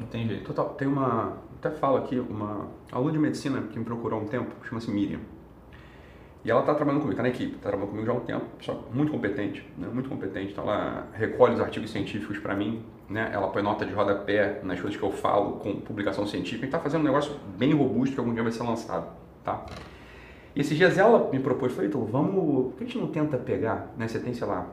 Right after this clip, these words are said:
Speaker 2: setenta mil pessoas no Guerrilla Way.
Speaker 1: Uhum.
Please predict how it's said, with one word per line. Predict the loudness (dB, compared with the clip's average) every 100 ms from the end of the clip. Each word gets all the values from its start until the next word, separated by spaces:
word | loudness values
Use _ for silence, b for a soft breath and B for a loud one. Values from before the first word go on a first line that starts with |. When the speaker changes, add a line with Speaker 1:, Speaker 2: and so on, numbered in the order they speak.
| -16 -20 -20 -4
Speaker 2:
setenta | -2 0 2 2
mil | 2 2 0 -6 -6
pessoas | -6 -2 0 2
no | 2 -2
Guerrilla | -2 -2 2 2
Way. | 2 -4 -12 -18 -10
Speaker 1:
Uhum. | -10 -8